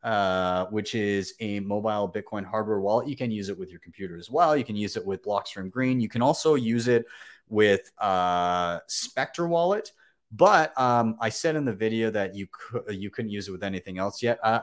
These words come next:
that was incorrect because Sparrow Wallet, the absolute gems that they are, Craig Raw is a legend, uh, has added support for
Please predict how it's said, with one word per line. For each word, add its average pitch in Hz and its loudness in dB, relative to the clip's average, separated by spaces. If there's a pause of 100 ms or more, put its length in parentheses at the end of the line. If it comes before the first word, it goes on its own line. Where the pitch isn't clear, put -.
that 120 8
was 123 4
incorrect 110 2
because 95 -4
Sparrow 139 4
Wallet, 92 2
the 92 -4 (440)
absolute 107 4
gems 110 0
that 101 -2
they 92 0
are, 107 2
Craig 95 -4
Raw 92 2
is 85 -8 (100)
a 87 -6
legend, 104 -2 (260)
uh, 92 4
has 123 0
added 127 2
support 117 -2 (160)
for 98 2